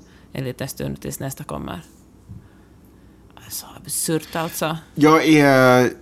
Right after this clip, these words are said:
Speaker 2: Jag måste bara... Jag är supernyfiken på hur... Hur är det... Vad är skillnaden med att föda... Eller hur upplevde du skillnaden mellan att föda i, eh,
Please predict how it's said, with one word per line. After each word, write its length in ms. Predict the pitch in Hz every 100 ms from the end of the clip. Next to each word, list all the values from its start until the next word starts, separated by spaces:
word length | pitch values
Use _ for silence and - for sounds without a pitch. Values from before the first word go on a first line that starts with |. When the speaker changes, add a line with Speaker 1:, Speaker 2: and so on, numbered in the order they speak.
| -
Speaker 2:
Jag 260 | 117 117 135
måste 260 | 143 135 127
bara... 160 | 113 95
Jag 120 | 117 123
är 100 | 120
supernyfiken 760 | 110 - 143 120 113 107 123 117
på 280 | 104 92 85
hur... 600 | 120 135 131 131 120 - 87 - -
Hur 200 | 113 139 147 131
är 40 |
det... 200 | 120 117 -
Vad 120 | 127
är 40 | 139
skillnaden 360 | 165 127 123
med 100 | 117
att 100 | 107
föda... 220 | - 113 -
Eller 180 | 131 135
hur 100 | 151
upplevde 460 | 156 160 139 135
du 220 | 147 127 107
skillnaden 420 | 123 95 90 92
mellan 140 | 92
att 120 | 87
föda 380 | - 104 92 90 -
i, 420 | 95 87 85 85
eh, 100 | 85